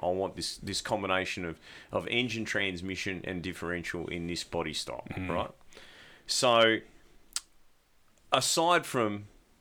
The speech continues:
Speaker 1: you know, what we discussed, the Audi deal, he sent the application off to South Australia, and it was approved immediately.
Speaker 2: Yeah.
Speaker 1: Right? So, armed with that, he said, "Well, how come it's all right there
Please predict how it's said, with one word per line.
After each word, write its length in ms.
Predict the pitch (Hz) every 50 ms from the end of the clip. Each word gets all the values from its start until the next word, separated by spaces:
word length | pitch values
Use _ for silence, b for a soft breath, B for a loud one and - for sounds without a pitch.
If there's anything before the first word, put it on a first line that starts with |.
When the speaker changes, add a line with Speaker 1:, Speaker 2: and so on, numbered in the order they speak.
| - 80 -
Speaker 1:
you 140 | - 113
know, 140 | 101 92 90
what 180 | 92 98 98 98
we 100 | 104 101
discussed, 720 | 85 92 - - - 95 82 78 87 - - - - - - - _ - - - -
the 200 | 92 87 87 90
Audi 240 | 87 87 82 82
deal, 400 | 69 - - 64 - - - 95 - b b b b b b b b b b b b -
he 500 | 113 117 127 135 135 135 135 131 - - _ _ _ _ _ _ _ _ _ _ _ -
sent 280 | - - - 147 151
the 120 | 151 143 127
application 540 | 113 - 101 - - 110 101 95 - 104
off 80 | 92 -
to 80 | - -
South 280 | - - 104 92 - -
Australia, 600 | 73 - - 120 110 76 64 64 - - 107 - - - _ _ _ -
and 140 | - 98 95
it 40 | 95
was 140 | 98 95 92
approved 380 | 101 - - 123 110 95 80
immediately. 580 | 85 85 90 107 107 92 90 - - - - -
Speaker 2:
Yeah. 240 | - - 92 90 80 76 - - - -
Speaker 1:
Right? 280 | - 82 87 113 - - - - B B B B B B B B B B B B B
So, 300 | - - 123 120 117 110 -
armed 360 | 131 147 160 170 170 165 127
with 180 | 104 95 85 73
that, 320 | 76 69 65 85 110 - - - - - - - - - -
he 120 | 107 107 110
said, 280 | 107 - 131 120 110
"Well, 240 | 117 123 123 120 113 120
how 160 | 139 143 151
come 220 | 143 - 143 123 117
it's 140 | 107 - -
all 80 | 113
right 340 | 107 107 107 101 95 78 78
there 480 | 90 101 113 117 95 69 - - -